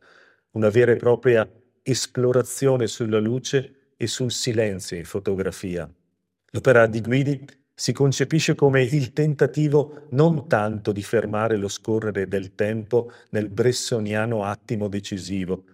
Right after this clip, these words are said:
ma di assecondarlo, provando a misurarlo. Non a caso, il grande capolavoro di Guidi è il libro sulla tomba Brion, ricognizione decennale del monumento funebre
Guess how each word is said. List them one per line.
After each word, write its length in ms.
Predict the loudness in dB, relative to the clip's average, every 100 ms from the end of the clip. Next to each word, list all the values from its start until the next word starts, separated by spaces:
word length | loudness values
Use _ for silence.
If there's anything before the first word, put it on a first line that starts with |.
| _ _ _
ma 100 | -4
di 100 | 0
assecondarlo, 1080 | 0 2 2 2 2 2 2 0 -4 -4 -6 _ _ _ _ _
provando 420 | 0 2 2 2
a 40 | 0
misurarlo. 760 | 0 -4 -4 -4 -6 -6 -6 -8 _ _ _
Non 180 | -2 0
a 60 | 2
caso, 540 | 4 2 2 -2 -6 _ _ -10
il 100 | -2
grande 360 | 0 2 0
capolavoro 760 | 0 0 2 2 2 4 4 2
di 140 | 0
Guidi 420 | -4 -2 0 -2 -6 -20 -4
è 100 | 0
il 80 |
libro 300 | 2 2 4
sulla 320 | 2 2 2 2
tomba 400 | 2 2 4 2
Brion, 600 | 2 2 0 -2 -8 -12 _ _ _ -2
ricognizione 920 | 0 2 0 0 -4 -2 0 0 0
decennale 680 | -4 -4 -6 -2 0 0 0
del 140 | -2
monumento 580 | 0 -2 0 0 0 -2
funebre 580 | -4 -4 -2 0 0